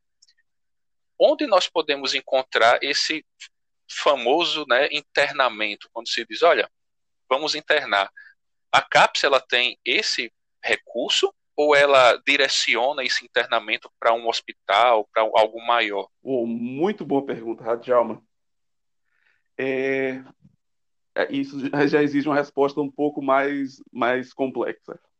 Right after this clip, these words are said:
Speaker 2: mas vamos lá. É, veja, a gente tinha, né, a gente tinha desde, desde mil oitocentos, desde aí do século,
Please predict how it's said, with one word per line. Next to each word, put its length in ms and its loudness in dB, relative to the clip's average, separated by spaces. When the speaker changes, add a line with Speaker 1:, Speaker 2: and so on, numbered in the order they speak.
Speaker 2:
mas 160 -6
vamos 280 -4
lá. 180 -8
É, 380 2
veja, 400 -6
a 120 2
gente 280 -6
tinha, 640 -4
né, 500 -4
a 140 -6
gente 260 -10
tinha 640 -6
desde, 1500 -6
desde 380 -8
mil 840 -6
oitocentos, 760 -4
desde 240 -2
aí 100 -4
do 100 -18
século, 540 -6